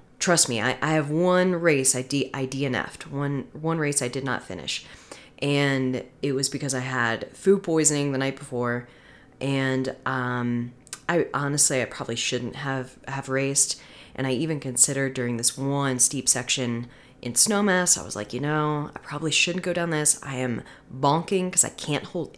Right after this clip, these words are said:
any food down." Uh, it was already later in the morning, and I eat fairly often, you know, especially on race day. I'm eating every hour or so to replenish my stores and replenish my energy and make me still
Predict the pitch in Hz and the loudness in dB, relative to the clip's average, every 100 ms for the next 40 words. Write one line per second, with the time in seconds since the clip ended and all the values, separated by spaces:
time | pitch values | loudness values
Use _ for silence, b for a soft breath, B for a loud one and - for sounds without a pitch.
0 | - 151 175 202 160 143 113 101 107 143 | -4 2 2 2 0 -2 -2 -2 -4 -8
1 | B B B B B B B 127 127 - | B B B B B B B -4 -2 2
2 | 156 165 147 147 156 175 175 139 135 135 | 4 4 2 2 4 4 2 2 2 2
3 | 139 - - - - - - - - - | 0 -6 -20 -20 -20 -20 -20 -20 -20 -10
4 | - 139 143 175 170 - - 151 151 143 | -4 0 4 2 0 -4 -4 0 2 2
5 | 123 - 131 139 120 123 117 - - - | 2 2 2 2 2 4 4 4 2 2
6 | 139 131 131 131 123 120 147 143 135 107 | 2 2 2 2 2 0 0 0 0 0
7 | 139 135 127 135 131 - 120 135 131 - | 2 4 4 4 2 0 -4 -2 4 4
8 | 127 127 123 123 - 117 123 - 120 113 | 2 -2 -4 -6 -6 -4 -2 -4 -2 -2
9 | - 233 240 151 139 - - - - - | 0 2 4 6 4 0 -4 -16 -18 -14
10 | - 143 135 156 156 156 127 - 185 214 | -2 -2 -2 0 0 0 -2 -2 0 0
11 | 160 135 131 143 147 143 - 156 147 139 | 2 0 0 -2 0 4 4 4 0 -4